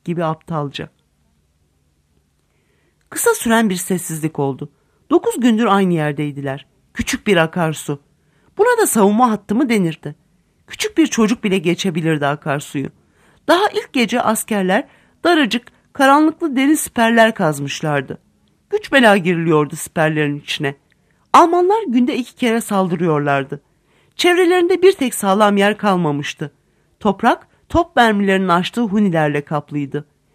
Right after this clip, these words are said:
En kötüsü de cephane azlığıydı. Cephane taşımak öyle güç ki.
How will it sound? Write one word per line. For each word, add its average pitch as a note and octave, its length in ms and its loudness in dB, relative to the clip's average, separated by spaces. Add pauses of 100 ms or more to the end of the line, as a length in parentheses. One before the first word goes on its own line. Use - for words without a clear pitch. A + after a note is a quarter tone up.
(160)
En A4 180 0
kötüsü - 380 -8
de D4+ 120 0
cephane G#3+ 500 0
azlığıydı. C#3+ 640 -2 (320)
Cephane B3+ 420 -2
taşımak F#3+ 520 -4
öyle G#3+ 220 2
güç F#3 300 -4
ki. D3+ 220 -10